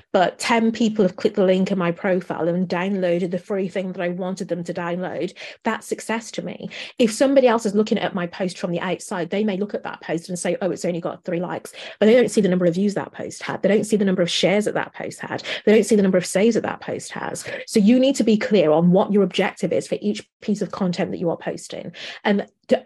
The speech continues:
to understand that objective, you need to understand yourself. Okay, then I am posting this piece of content because, and it could simply be that it is to get likes, because what you wanna do is that you wanna get that visibility. And you know that the more likes that you get on your post, the more that whatever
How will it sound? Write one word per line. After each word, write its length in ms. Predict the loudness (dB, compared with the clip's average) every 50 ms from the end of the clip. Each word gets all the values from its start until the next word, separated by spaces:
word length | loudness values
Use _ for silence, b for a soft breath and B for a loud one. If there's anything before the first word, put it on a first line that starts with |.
| -6 -4
to 160 | -2 2 2
understand 540 | 2 2 2 0 -2 -4 -2 -2 0 0 0
that 80 | -2 -4
objective, 480 | -4 -6 -8 -8 -6 -6 -6 -4 -4
you 120 | -2 -2 -2
need 160 | -2 -2 -4
to 120 | -6 -6 -4
understand 480 | -4 -4 -6 -8 -8 -8 -8 -6 -8
yourself. 360 | -8 -8 -8 -8 -6 -6 -6 -4
Okay, 300 | -6 -6 -4 -2 -4 -2
then 160 | -2 -2 -6
I 160 | -4 -4 -4 -2
am 160 | -2 -4 -6
posting 440 | -4 -2 -2 -2 -2 -4 -6 -4 -4
this 120 | -4 -6
piece 240 | _ -8 -8 -6 -6
of 100 | -6 -6
content 560 | -6 -6 -6 -6 -6 -6 -6 -6 -6 -8 -10 B B B B _ _
because, 640 | -2 -2 -2 -2 -6 -6 -4 -4 -4 -6 -8 -10 -12 -14 _ _ 2
and 100 | 4 4
it 100 | 4 4
could 160 | 2 0 0
simply 340 | 2 0 0 2 4 4 4
be 320 | 4 4 4 2 0 -2 B B B B B
that 100 | 4 4
it 100 | 6 4
is 120 | 4 2
to 80 | 2 0
get 180 | 0 2 2 4
likes, 260 | 4 2 2 0 0
because 260 | -2 0 0 2 0
what 140 | 0 0 2
you 60 | 0
wanna 120 | 0 0
do 80 | 0 -2
is 100 | -2 -4
that 80 | -4 -4
you 80 | -2
wanna 120 | -2 -2 -2
get 180 | -2 -4 -2
that 200 | -4 -6 -6 -6
visibility. 640 | -8 -8 -4 -4 -4 -4 -4 -6 -6 -10 -10 -10 B B B B B
And 160 | 0 2 4 6
you 80 | 6
know 160 | 4 4 4
that 120 | 2 2 2
the 120 | 2 2 2
more 120 | 2 2
likes 260 | 0 0 -4 -6 -6
that 80 | -8 -8
you 60 | -4
get 160 | -4 -2 -2
on 100 | -2 -2
your 140 | -2 -4 -6 -6 -12 _ -8
post, 280 | -4 -4 -4 -4 -2
the 40 | -2
more 220 | 0 0 0 0
that 240 | 0 -2 -4 -4 -10 B B B B B
whatever 420 | -2 0 2 2 2 2 2 0